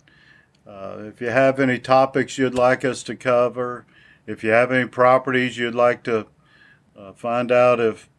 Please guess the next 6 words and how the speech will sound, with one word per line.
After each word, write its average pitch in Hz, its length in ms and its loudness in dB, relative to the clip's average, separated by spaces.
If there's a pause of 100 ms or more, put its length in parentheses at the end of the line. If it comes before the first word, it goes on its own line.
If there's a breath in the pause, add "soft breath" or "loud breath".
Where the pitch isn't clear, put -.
more 123 300 -2
information 127 720 0
on 117 180 -4
selling 120 420 -2
at 117 160 -4
auction, 117 680 -4